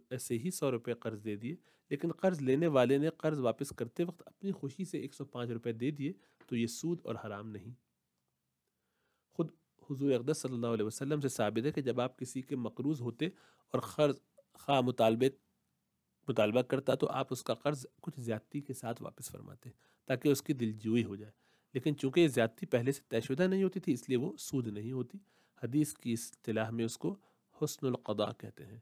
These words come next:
یعنی اچھے طریقے سے قرض کی ادائیگی کرنا۔ اور اللہ کے رسول صلی اللہ علیہ وسلم نے اس کے بارے میں فرمایا،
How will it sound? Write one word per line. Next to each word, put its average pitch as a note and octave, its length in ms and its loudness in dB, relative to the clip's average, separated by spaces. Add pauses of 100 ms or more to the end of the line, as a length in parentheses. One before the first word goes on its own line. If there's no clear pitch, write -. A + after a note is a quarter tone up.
(280)
یعنی B2+ 280 2
اچھے - 340 -6
طریقے G#2+ 440 -2
سے D3 220 -6 (420)
قرض C3+ 260 2
کی A#2 160 2
ادائیگی A2 380 -4
کرنا۔ G#2+ 360 -12 (840)
اور A2 80 -2
اللہ A2 180 -2
کے A2+ 140 -6
رسول A2+ 240 -2
صلی B2 160 0
اللہ A2 140 2
علیہ G#2+ 160 2
وسلم A2+ 360 -2
نے A2+ 100 0
اس A2 120 -4
کے - 120 -2
بارے G#2+ 200 0
میں A2 100 -2
فرمایا، A#2+ 460 -8